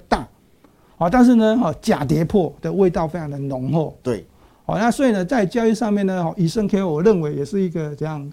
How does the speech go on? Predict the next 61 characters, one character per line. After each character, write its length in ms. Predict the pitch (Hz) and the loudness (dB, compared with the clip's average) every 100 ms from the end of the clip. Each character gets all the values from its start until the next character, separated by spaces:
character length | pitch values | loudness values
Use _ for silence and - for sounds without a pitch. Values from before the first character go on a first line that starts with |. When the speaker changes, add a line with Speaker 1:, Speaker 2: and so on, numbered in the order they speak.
| - | -4
Speaker 1:
可 140 | 208 | -2
以 60 | 175 | -2
放 220 | 214 190 | -2 -2
在 120 | 190 | -2
心 300 | - 202 185 | -2 2 2
里 120 | 151 | 2
的 100 | 139 | -4
一 40 | 147 | -6
个 120 | 147 | -6
好 140 | 127 | -8
标 160 | - 135 | -8 -8
的。 200 | 127 131 - _ | -8 -10 -14 _
Speaker 2:
对。 260 | 135 98 85 - _ _ | -2 -2 -8 -20 _ _
Speaker 1:
好， 120 | - | -6
那 140 | 185 190 | -4 -2
在 200 | 226 190 | 0 2
这 220 | 196 190 | 2 2
个 260 | 175 165 156 | 0 -4 -4
广 280 | - 170 233 | 2 8 8
宇 60 | |
上 200 | 170 190 | 8 2
面， 180 | 185 156 | 0 -2
<laughs> 180 | 110 - 190 | -6 -6 -2
哦， 600 | 180 180 170 190 151 147 - - 190 208 330 | 0 2 0 -2 -4 -6 -8 -10 -10 -12 -4
我 320 | 170 170 156 | 0 2 2
们 140 | 156 160 | 2 -2
上 280 | - 214 | 0 0
个 80 | 202 | 0
月 220 | 208 202 170 | 0 0 0
有 160 | 165 | 0
提 220 | 165 - 180 | -2 0 0
醒 160 | 175 | 0
大 140 | 165 175 | -2 -2
家 140 | 175 | 0
哈， 100 | 170 | -2
过 240 | 151 214 | 0 2
去 160 | 196 208 | 2 0
呢， 180 | 185 180 | 0 -2
这 120 | 180 | -2
个， 320 | 175 165 165 | -2 -4 -4
哦， 160 | 160 147 | -6 -6
Apple 240 | 196 190 185 | -4 -2 0
Car 240 | 208 175 - | 0 0 -2
讲 220 | 185 143 | -6 -2
出 120 | 196 | 0
来 140 | 185 | 0
的 100 | 156 | -2
时 80 | 156 | -4
候 120 | 180 | -4
呢， 120 | 170 156 | -4 -6
广 280 | - 170 214 | -4 2 2
宇 80 | |
也 140 | 165 151 | 2 0
是 100 | 190 | -2
曾 220 | 180 165 | -4 -4
经 140 | 170 | -4
一 100 | 190 | -4
路 120 | 175 185 | -2 -2
飙 340 | - 175 156 | -2 -4 -2
了。 140 | 151 139 | -8 -2
Speaker 2:
对。 180 | 147 | 0